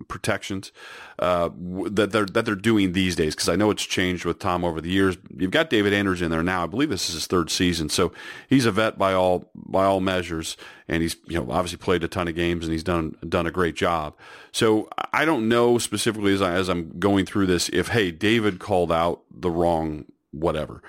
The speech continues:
you know, or we all know that Brady calls out the mic and all that, but a lot of times a protection comes from the sideline call. Uh, it, it tells you the way we're going to protect it, and then they turn it a certain way based upon some of those pre-snap calls.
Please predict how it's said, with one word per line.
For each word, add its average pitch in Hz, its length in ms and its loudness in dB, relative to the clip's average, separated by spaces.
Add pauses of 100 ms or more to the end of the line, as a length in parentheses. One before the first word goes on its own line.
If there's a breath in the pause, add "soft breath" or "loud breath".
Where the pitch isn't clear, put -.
(160 loud breath)
you 76 100 -4
know, 69 300 -4
or 92 200 4
we 107 180 4
all 113 180 4
know 95 160 2
that 87 80 0
Brady 85 240 0
calls 85 240 -2
out 80 80 -4
the 80 80 -4
mic 82 280 -2
and 78 80 -4
all 73 120 -8
that, 78 160 -6
but 85 100 -2
a 90 40 2
lot 107 140 4
of 104 80 -4
times 90 220 -4
a 82 60 -6
protection 87 460 -6
comes 98 240 -4
from 85 120 -6
the - 60 -6
sideline 101 420 0
call. 87 380 0 (440 loud breath)
Uh, 78 420 0 (100)
it, - 320 -10
it 92 140 -2
tells 110 280 2
you 82 200 -4 (100)
the 87 80 0
way 98 260 2
we're 107 260 -2
going 95 120 0
to 82 80 -6
protect 85 480 -4
it, 78 120 -4 (440 loud breath)
and 85 180 0
then 85 160 0
they 85 140 2
turn 123 380 0
it 95 160 -2
a 85 60 -8
certain 82 320 0
way 85 160 0
based 85 300 -2
upon 80 260 -4
some 87 140 -4
of 82 40 0
those 82 120 -2
pre-snap 90 480 -4
calls. 76 320 -4